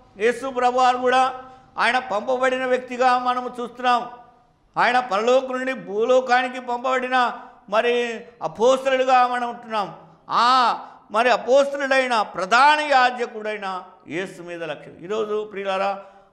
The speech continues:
మరి ప్రధాన యాజకుడు, గొప్ప ప్రధాన యాజకుడు అయిన యేసు మీద లక్ష్యం ఉంచాలి. మన లక్ష్యం, మన గురి,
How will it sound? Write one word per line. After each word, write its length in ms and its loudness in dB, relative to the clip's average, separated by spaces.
మరి 200 -2
ప్రధాన 600 2
యాజకుడు, 760 0
గొప్ప 280 -2
ప్రధాన 520 0
యాజకుడు 1080 0
అయిన 200 0
యేసు 340 2
మీద 240 -6
లక్ష్యం 420 -2
ఉంచాలి. 400 -6
మన 200 -2
లక్ష్యం, 420 -4
మన 120 -2
గురి, 520 -2